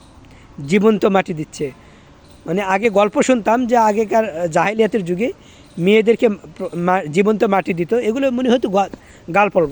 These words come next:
গাল গল্প, এগুলো বিশ্বাস করতাম না, হয়তো মানুষকে বোঝানোর জন্য এগুলো বলে। কিন্তু আজ দেখছি জাহেলিয়াতের যুগ ছেড়ে গেছে, প্রকাশ্যে মাটি দিচ্ছে আমাদের সামনেই। তার মানে সেই যুগ এক,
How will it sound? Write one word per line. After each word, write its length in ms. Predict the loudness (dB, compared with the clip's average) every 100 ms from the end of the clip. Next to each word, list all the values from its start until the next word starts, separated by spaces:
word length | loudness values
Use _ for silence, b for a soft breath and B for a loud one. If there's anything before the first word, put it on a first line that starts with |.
| 0
গাল 160 | 0 2
গল্প, 220 | 0 0
এগুলো 260 | -2 -2
বিশ্বাস 300 | -2 -2 -2
করতাম 280 | -4 -8 -6
না, 120 | -8 -12 b b b
হয়তো 260 | -4 0 2
মানুষকে 340 | 0 0 0
বোঝানোর 380 | -2 2 2 2
জন্য 180 | 2 2
এগুলো 240 | 2 2
বলে। 220 | 0 -4 -10 b b b -6
কিন্তু 200 | -4 0
আজ 240 | 0 0
দেখছি 420 | 0 -2 0 0
জাহেলিয়াতের 560 | 2 2 2 2 0 -4
যুগ 140 | -6
ছেড়ে 220 | -2 -2
গেছে, 200 | 0 -2
প্রকাশ্যে 720 | -4 -4 -2 -2 -2 -2 -2 -4 -18 -20 -20 -20 -20 -20 -20 -20 -20 -4
মাটি 280 | -2 0 0
দিচ্ছে 340 | -2 -2 -10
আমাদের 380 | -4 0 0 0
সামনেই। 440 | -2 -2 -2 -6 -10 B B -2
তার 160 | 2
মানে 160 | 2 0
সেই 240 | 0 -2
যুগ 180 | 0 -4 -6
এক, 120 | -10